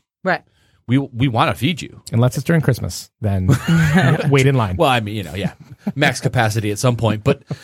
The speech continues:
Speaker 2: th-, there, there, there are moments where it's just like, i-, if you're hungry, let, let us feed you.
Speaker 1: Right.
Speaker 2: A-, and if you, if you, you know, we might not be able to give you money, but, you know, there's that. And
Speaker 1: Right.
Speaker 2: so
Speaker 1: So you can fill in in these other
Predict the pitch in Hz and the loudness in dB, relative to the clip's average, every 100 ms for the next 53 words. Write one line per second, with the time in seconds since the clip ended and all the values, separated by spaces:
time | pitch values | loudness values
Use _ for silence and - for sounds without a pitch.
0 | - 165 - 143 151 135 139 131 131 127 | -8 -6 0 0 0 2 2 2 -2 0
1 | 135 123 143 196 180 113 107 117 - 120 | 0 0 -2 -4 -4 -4 -2 -4 -2 -2
2 | 101 - - - _ _ _ _ _ _ | -2 -6 -18 -20 _ _ _ _ _ _
3 | 117 - 117 160 127 123 170 233 175 180 | -2 0 -2 0 2 0 -2 -6 -4 -4
4 | - _ 139 151 - 262 311 - 170 151 | -6 _ -6 -6 -6 -8 -8 -2 0 2
5 | 120 123 127 123 131 - 120 - 143 139 | 0 0 0 0 -2 -2 -2 0 0 0
6 | 120 _ _ - _ _ 131 110 120 127 | -2 _ _ -20 _ _ 0 0 2 2
7 | 151 135 131 120 110 104 90 110 170 92 | 2 2 2 2 0 0 -2 -2 -2 -4
8 | 87 92 _ _ _ 113 101 _ _ _ | -8 -12 _ _ _ -4 -4 _ _ _
9 | _ _ 123 98 98 160 104 - 233 240 | _ _ -6 -6 -2 -2 -2 -2 0 0
10 | 127 143 127 190 185 - 170 170 165 156 | 0 0 2 0 -2 0 2 4 2 0
11 | 151 147 - 147 147 139 143 | 0 -2 -2 -2 -2 -2 -4